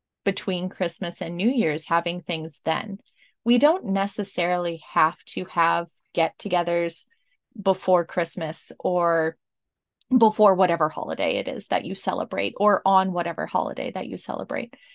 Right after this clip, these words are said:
Realistically, a lot of the holiday season is based on a feeling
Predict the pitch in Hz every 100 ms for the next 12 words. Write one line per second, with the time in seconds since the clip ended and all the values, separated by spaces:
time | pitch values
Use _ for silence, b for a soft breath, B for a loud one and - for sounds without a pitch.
0 | b b _ _ - 208 220 294 320 240
1 | 202 - 269 269 330 349 - - 214 208
2 | 214 240 - _ _ - 196 196 196 196
3 | - 190 202 196 196 196 185 - 170 165
4 | 175 220 233 233 - 185 185 175 170 -
5 | - - 190 190 190 190 - 180 170 165
6 | 165 185 _ - 190 - 139 135 147 220